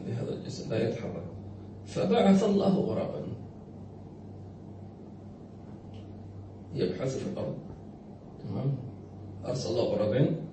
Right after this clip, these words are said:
واحد منهم قتل الثاني، فمات الغراب الأول المقتول،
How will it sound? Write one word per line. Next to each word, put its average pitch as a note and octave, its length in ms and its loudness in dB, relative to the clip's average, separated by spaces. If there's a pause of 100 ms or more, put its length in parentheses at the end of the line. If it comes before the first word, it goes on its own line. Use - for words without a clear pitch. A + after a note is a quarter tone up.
واحد G#2+ 220 2
منهم G2+ 260 2
قتل G2 240 2
الثاني، F2+ 380 -2 (2250)
فمات A#2 400 2
الغراب - 380 -2
الأول - 340 -6 (420)
المقتول، G2 500 0